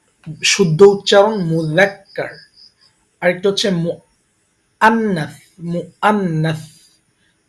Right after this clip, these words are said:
মুজাক্কার, মুআন্নাস। তো জিন্স, আরবিতে জিন্স বা লিঙ্গের ভিত্তিতে শব্দকে দুই ভাগে ভাগ করা যায়, যেটা নাকি মোটামুটি বাংলা, ইংরেজি উভয়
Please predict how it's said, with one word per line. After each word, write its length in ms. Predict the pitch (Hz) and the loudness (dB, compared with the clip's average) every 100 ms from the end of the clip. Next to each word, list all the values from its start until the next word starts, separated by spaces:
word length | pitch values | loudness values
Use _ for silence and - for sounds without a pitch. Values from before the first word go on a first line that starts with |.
| 165 | -8
মুজাক্কার, 480 | 160 180 180 208 262 - 156 | -2 -2 0 -4 -4 -8 -12
মুআন্নাস। 560 | 156 196 185 160 127 - - _ _ _ - _ _ | -10 -6 -6 -6 -10 -16 -20 _ _ _ -20 _ _
তো 60 | 165 147 | -8 2
জিন্স, 320 | 226 214 - - - - _ _ 175 | 4 4 0 -4 -6 -12 _ _ -2
আরবিতে 360 | 180 214 208 165 147 | -2 -2 0 0 0
জিন্স 220 | 180 180 - 170 | -2 -4 -6 -2
বা 80 | 175 | -2
লিঙ্গের 280 | 175 190 190 156 | -2 0 0 -2
ভিত্তিতে 280 | 156 180 202 - | -8 -4 -4 -2
শব্দকে 360 | 160 156 180 196 | -6 -8 -6 -4
দুই 100 | 175 156 | -4 -6
ভাগে 180 | 160 196 | -4 -4
ভাগ 100 | 165 - | -4 -6
করা 180 | - 196 156 | -4 -4 -4
যায়, 160 | 143 127 160 | -8 -10 -10
যেটা 160 | 180 190 190 | -10 -6 -6
নাকি 180 | 190 190 170 - | -4 -8 -8 -12
মোটামুটি 480 | 170 180 170 170 170 165 151 - - _ - _ - _ _ 156 | -8 -6 -6 -8 -6 -8 -8 -18 -20 _ -20 _ -20 _ _ -2
বাংলা, 320 | 175 180 170 160 160 - 175 | 0 2 2 2 0 -10 -10
ইংরেজি 380 | 170 170 160 147 147 _ _ _ 170 | -6 -6 -6 -8 -10 _ _ _ -10
উভয় 340 | 127 165 196 | -4 0 2